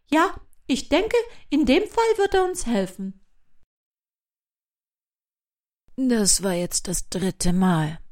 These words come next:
Speaker 2: Zum dritten Mal war er vor dem Schaufenster stehen geblieben und hatte sich den funkelnden Ring von allen Seiten genau angesehen. Der war es. Der war es einfach.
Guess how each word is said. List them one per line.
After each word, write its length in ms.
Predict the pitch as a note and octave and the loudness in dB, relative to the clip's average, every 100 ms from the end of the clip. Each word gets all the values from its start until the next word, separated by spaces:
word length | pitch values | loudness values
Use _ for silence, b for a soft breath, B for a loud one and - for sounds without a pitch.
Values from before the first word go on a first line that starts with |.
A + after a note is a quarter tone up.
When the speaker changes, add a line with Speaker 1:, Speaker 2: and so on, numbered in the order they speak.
| - - _ - - - | -20 -20 _ -20 -20 -14
Speaker 2:
Zum 280 | - A#3 A#3+ | -2 2 4
dritten 420 | A3+ A#3+ A#3+ C#4 | 6 6 4 2
Mal 280 | B3+ A3+ B3 | 4 4 4
war 180 | B3 B3 | 2 0
er 60 | C4 | -2
vor 160 | - | -4
dem 220 | A3+ F#3+ | -4 -4
Schaufenster 680 | F#3+ G3 F3+ - F#3 - E3 | -4 -4 -4 -4 -6 -6 -6
stehen 340 | - - E3 E3+ | -6 -4 -4 -4
geblieben 480 | E3 E3+ F3 F#3 | -4 -2 -2 -2
und 160 | D#3 - | 0 0
hatte 180 | E3 - | -2 -6
sich 240 | - - | -8 -6
den 220 | - - | -6 -6
funkelnden 720 | F3+ - F#3 F3+ F#3 D3 C#3 D3 | -8 -6 -4 -4 -6 -8 -8 -8
Ring 320 | D#3+ D#3+ D#3+ | -8 -8 -8
von 260 | - A#2+ - | -10 -12 -10
allen 320 | F3 F3+ F3+ | -8 -6 -6
Seiten 420 | E3 A#2 A#2+ D#3 C#3 | -4 -6 -6 -10 -8
genau 380 | C#3 D#3 D3+ - | -6 -4 -6 -6
angesehen. 640 | - D#3+ C#3 - A2+ A2+ - - _ _ _ _ _ _ _ _ - _ _ _ - | -10 -8 -8 -8 -10 -12 -16 -20 _ _ _ _ _ _ _ _ -20 _ _ _ -10
Der 180 | C3+ C3+ | -8 -2
war 240 | F#3+ C4+ | -2 -2
es. 300 | C#3 - - - _ _ _ - | -6 -8 -10 -12 _ _ _ -8
Der 140 | A3 | -4
war 200 | G#3+ C#4+ | -2 -2
es 160 | C4+ - | -2 -2
einfach. 560 | C#3 D#3+ D#3+ E3 D#3 | -4 -6 -6 -6 -6